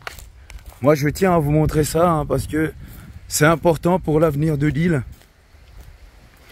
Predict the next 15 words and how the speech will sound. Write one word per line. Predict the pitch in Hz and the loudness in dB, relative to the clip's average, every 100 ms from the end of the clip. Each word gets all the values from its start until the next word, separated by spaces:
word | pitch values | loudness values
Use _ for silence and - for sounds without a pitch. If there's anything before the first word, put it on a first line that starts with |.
| - - - - | -20 -20 -20 -8
Très, | - 151 165 | 2 2 2
très | - 160 139 | 2 0 2
important | 135 139 127 135 127 | 0 0 -2 -2 -2
pour | 127 | 0
l'avenir | 127 117 131 123 | 2 2 0 0
de | 117 | 0
l'île. | 110 123 131 - - - - - - - - | 0 0 -2 -6 -16 -18 -20 -20 -20 -20 -12
Donc, | 95 120 117 - - - - - - - | -2 0 0 -4 -12 -14 -18 -20 -20 0
pas | 139 | 0
de | 139 | 2
cachotterie | 143 - 143 - 147 | -2 -2 -2 0 -2
ici. | 127 - 151 160 - - - - - - - - - - - - - - - - - - - - - - - - - - - - - - - - - - - - - - - - - | -2 -2 -2 -2 -8 -20 -20 -20 -20 -20 -20 -20 -20 -20 -20 -18 -18 -20 -20 -20 -20 -20 -20 -18 -18 -18 -20 -20 -20 -20 -20 -20 -20 -20 -16 -12 -12 -14 -20 -20 -20 -20 -20 -18 -4
Là, | 117 135 143 | 2 4 4
vous | - 120 | -2 -4
voyez, | 147 139 143 156 214 | 2 4 4 4 0